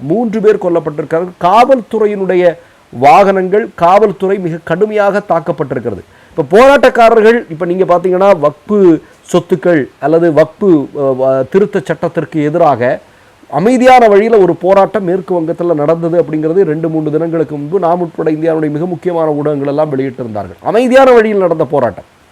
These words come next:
இப்ப திடீரென்று ஒரு ஃபோர்ஸ் உள்ள போகுது, உள்ள போய் அதை வந்து கலவரமா மாத்துறாங்க. இப்ப இது யாரு என்ன அப்படிங்கிறதா? இப்போ மம்தா பானர்ஜியினுடைய ஆட்சியில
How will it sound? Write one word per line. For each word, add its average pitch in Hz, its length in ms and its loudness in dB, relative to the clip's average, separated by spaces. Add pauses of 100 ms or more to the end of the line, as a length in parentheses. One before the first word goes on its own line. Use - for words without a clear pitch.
(400)
இப்ப 151 200 -2
திடீரென்று 277 500 4
ஒரு 254 220 6
ஃபோர்ஸ் 233 340 4
உள்ள 220 220 2
போகுது, 135 420 -4
உள்ள 226 220 2
போய் 269 180 2
அதை 220 200 6
வந்து 214 180 4
கலவரமா 214 640 4
மாத்துறாங்க. 175 460 0 (680)
இப்ப - 140 -4
இது 208 160 2
யாரு 226 480 6
என்ன 180 460 0
அப்படிங்கிறதா? 160 520 0
இப்போ 185 240 -2
மம்தா 190 440 2
பானர்ஜியினுடைய 196 840 2 (300)
ஆட்சியில 185 640 0